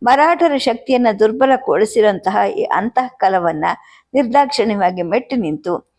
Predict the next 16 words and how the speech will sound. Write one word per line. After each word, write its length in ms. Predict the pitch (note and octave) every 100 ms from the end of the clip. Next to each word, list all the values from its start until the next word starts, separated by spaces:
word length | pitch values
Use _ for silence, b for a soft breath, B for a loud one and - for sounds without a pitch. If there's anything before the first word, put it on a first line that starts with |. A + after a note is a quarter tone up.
| _ _ -
ತನ್ನ 280 | C4+ F#4+ F#4
ಆರಿಸಿರೋ 640 | A3 F#3 A#3 C#4 B3+ G#3+
ಸೈನ್ಯ, 580 | F#3 F#3 G3 G#3 G3+ F#3 D#3+ -
ಸೇನಾನಿಗಳಾದಂತಹ 1040 | - A#3 C4+ A#3 F#3 F3+ F3 E3+ D#3 - B3+ - b b _ -
ಗೋಪಾಲರಾವ್ 640 | C#4+ D4+ D4+ A#3 G#3 G3
ಪಟವರ್ತನ್, 840 | F#3 E3+ F3 E3 F3 F#3 F#3 - -
ತ್ರಯಂಬಕರಾವ್ 760 | G3+ A3 B3 A#3 G#3 F#3 F#3
ಪೇಟೆ, 640 | F3+ E3 F3 E3 - _ _ -
ಮುರಾರಿರಾವ್ 720 | B3 B3+ C#4+ C#4+ G3+ F#3+ F#3
ಘೋರ್ಪಡೆ, 880 | F#3+ G#3+ G#3+ F3+ F#3 F3 - _ _
ಸವಣೂರಿನ 640 | - C4+ D4 D4 B3+ G#3+ A#3 F#4 _ _
ಹಕೀಂ 440 | - A#3+ E4+ D4 G#3
ಖಾನ್ 340 | F#3+ F#3 F#3+ b b b -
ಇವರೆಲ್ಲರ 580 | A#3+ B3 A3 G#3+ D4 F4
ಸೇನೆ 360 | - B3 A#3 G3+
ಜೊತೆಗೆ 520 | F3 A3 A3+ F3+